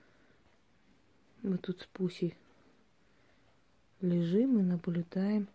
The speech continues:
<clears throat> Сегодня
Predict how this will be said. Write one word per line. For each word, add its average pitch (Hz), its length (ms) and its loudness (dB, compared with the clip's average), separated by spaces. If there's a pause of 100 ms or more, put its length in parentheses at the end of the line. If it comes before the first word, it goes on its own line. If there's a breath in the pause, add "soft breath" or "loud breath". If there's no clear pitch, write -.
(920 soft breath)
<clears throat> 233 220 4 (3750 soft breath)
Сегодня 185 460 2